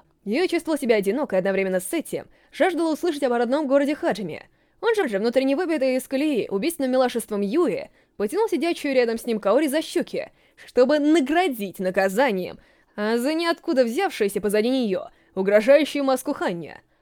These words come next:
Уже от одного этого ее настроение поднялось в положительную зону, отчего у Хаджими на душе зародились смешанные чувства.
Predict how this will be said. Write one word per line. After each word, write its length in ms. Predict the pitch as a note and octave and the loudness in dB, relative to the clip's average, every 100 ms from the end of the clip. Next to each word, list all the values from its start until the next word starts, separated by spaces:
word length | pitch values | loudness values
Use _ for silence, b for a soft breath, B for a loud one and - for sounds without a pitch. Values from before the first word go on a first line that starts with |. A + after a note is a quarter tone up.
| _ - | _ -6
Уже 300 | G3 C#4 G#4 | -4 0 2
от 80 | |
одного 320 | E4+ C#4+ C#4+ F#4+ | 2 0 0 0
этого 200 | D4 G#3+ | 0 -2
ее 100 | G#3+ | -2
настроение 420 | G#3 A3 E4+ E4 | -2 0 0 0
поднялось 320 | C4+ A#3+ D4 | 0 0 0
в 20 | |
положительную 480 | C4+ A3+ C4 B3+ D4 | 2 2 2 0 0
зону, 400 | D4 A3+ F3 - _ b b | 0 -4 -4 -12 _ b b
отчего 360 | F#3+ F#3+ F#3+ G3 | -2 0 0 0
у 40 | |
Хаджими 300 | C4 C4+ G#3+ | 0 0 0
на 80 | G#3 | 0
душе 360 | G#3 - D#4+ | 0 0 0
зародились 400 | A3+ A3 A#3 E4+ | 2 2 2 0
смешанные 380 | B3+ D4 D#4 D#4+ | -2 -4 -2 -4
чувства. 500 | D#4+ C#4+ - F3+ - | -2 -6 -4 -6 -6